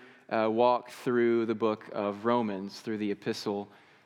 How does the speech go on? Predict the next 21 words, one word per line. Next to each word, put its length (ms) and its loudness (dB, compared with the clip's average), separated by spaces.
that 140 -8
Paul 340 0
wrote 360 -2
to 180 -4
the 80 -4
Roman 380 -4
church. 580 -4
So 160 2
we 140 0
find 260 2
ourselves 460 0
now, 260 2
for 160 -6
the 100 -2
first 280 0
time 280 0
in 120 -4
two 180 0
years, 480 2
not 520 2
in 420 0